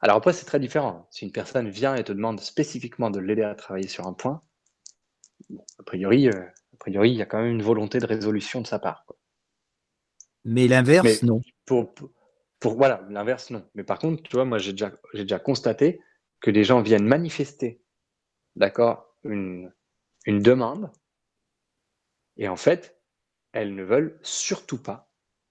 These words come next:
Speaker 1: résoudre leurs problèmes.
Speaker 2: <laughs>
Speaker 1: Et j'ai, et j'ai répondu à leur demande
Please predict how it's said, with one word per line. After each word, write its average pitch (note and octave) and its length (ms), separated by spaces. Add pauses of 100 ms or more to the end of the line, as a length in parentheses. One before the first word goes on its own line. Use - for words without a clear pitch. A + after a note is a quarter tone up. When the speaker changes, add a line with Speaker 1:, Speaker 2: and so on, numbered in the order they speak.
(260)
Speaker 1:
résoudre G2+ 500
leurs F2 180
problèmes. C3+ 380 (840)
Speaker 2:
<laughs> A#2+ 420 (1200)
Speaker 1:
Et G2 100
j'ai, G#2 400 (380)
et G#2+ 100
j'ai G2 120
répondu E3 520
à E3+ 60
leur A#2 160
demande A2+ 380